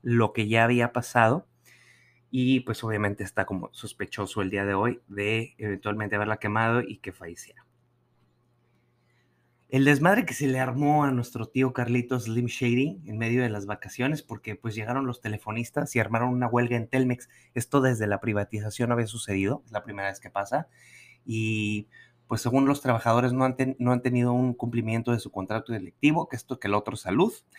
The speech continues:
Telmex ya contestó que no necesita afrontar estas demandas, pues ellos están muy protegidos, tienen los contratos muy establecidos y que hay pruebas de que ellos están... Eh,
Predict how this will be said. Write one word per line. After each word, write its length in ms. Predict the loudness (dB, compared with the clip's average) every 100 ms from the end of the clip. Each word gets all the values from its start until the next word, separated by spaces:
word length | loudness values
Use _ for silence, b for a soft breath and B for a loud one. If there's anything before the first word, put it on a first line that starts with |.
| B B B _
Telmex 400 | 2 4 4 2
ya 160 | 2 2
contestó 640 | 2 -2 -6 0 0 0
que 340 | -2 -2 -2 -4
no 200 | -4 -4
necesita 840 | -4 -6 -6 -4 0 0 -2 -8 _ _ _
afrontar 540 | -6 -4 -4 -2 0 0
estas 240 | -2 -4
demandas, 480 | 2 4 4 4 0
pues 180 | -6 -4
ellos 220 | -4 -4
están 240 | -8 -6
muy 100 | -6
protegidos, 640 | -6 -12 -14 0 4 4 2
tienen 240 | -2 0
los 140 | -2 -8
contratos 480 | -4 -2 -2 -2
muy 140 | 0 -2
establecidos 760 | -2 -2 -2 4 6 6 2 B B B B
y 140 | -2 0
que 120 | 0
hay 120 | 4
pruebas 380 | 6 8 6 2
de 140 | -4
que 160 | -4 -2
ellos 340 | 0 0 -4
están... 460 | -12 -8 -6 -4 -8 _ b b b _
Eh, 480 | -6 -2 -2 -4 -6